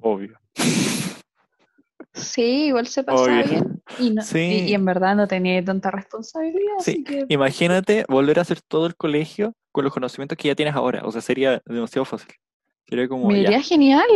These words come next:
Speaker 2: o
Speaker 1: No,
Speaker 2: sea,
Speaker 1: iría genial y podría disfrutar aún más el colegio. O sea, sería demasiado genial.
Speaker 2: Sí, así que
Speaker 1: Sí.
Speaker 2: bueno, para que eso sea así, tendremos que decir las palabras mágicas.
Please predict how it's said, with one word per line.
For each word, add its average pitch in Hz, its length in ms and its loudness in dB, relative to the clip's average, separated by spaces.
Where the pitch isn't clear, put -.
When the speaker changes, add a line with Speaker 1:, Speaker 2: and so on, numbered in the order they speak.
Speaker 2:
o - 60 -6
Speaker 1:
No, 254 40 -2
Speaker 2:
sea, 277 160 4
Speaker 1:
iría 311 160 6
genial 180 380 2
y 208 40 4
podría 180 320 4
disfrutar 190 420 0
aún 190 300 0
más 196 160 2
el 208 140 0
colegio. 160 480 0
O 143 140 -2
sea, 160 240 -2
sería 160 340 -6
demasiado 156 360 -2
genial. 160 240 -10
Speaker 2:
Sí, 180 580 -8
así 190 380 -8
que 196 360 -6
Speaker 1:
Sí. - 180 -20
Speaker 2:
bueno, - 460 -2
para 208 280 2
que 220 120 0
eso 233 180 -2
sea 226 200 0
así, 330 600 2
tendremos 202 500 2
que - 140 -4
decir 220 240 0
las 240 140 2
palabras 320 460 0
mágicas. 220 880 -12